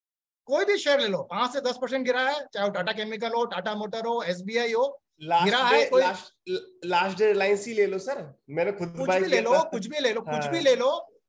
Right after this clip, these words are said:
Speaker 1: लेकिन rule ये है कि वो कम से कम पाँच से दस परसेंट गिरना चाहिए और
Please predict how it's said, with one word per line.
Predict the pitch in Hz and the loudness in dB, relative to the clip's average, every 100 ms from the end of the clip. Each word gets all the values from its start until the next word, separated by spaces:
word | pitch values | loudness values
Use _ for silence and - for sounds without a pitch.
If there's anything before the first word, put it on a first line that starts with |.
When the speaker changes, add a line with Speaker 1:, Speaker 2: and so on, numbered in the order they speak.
| - | -6
Speaker 1:
लेकिन | 196 214 320 | -4 -4 -6
rule | 220 214 277 277 | -6 -4 -4 0
ये | 269 247 | 0 2
है | 269 285 | 2 0
कि | 294 | -2
वो | 285 | -4
कम | 285 226 208 | -4 -6 -4
से | 262 | -2
कम | 277 294 | -2 -4
पाँच | 214 208 | -4 -4
से | 233 | -4
दस | 226 226 | -6 -8
परसेंट | 233 220 | -8 -6
गिरना | 160 160 185 | -6 -4 -4
चाहिए | 208 214 262 294 _ _ | -4 -2 -2 -4 _ _
और | - | -6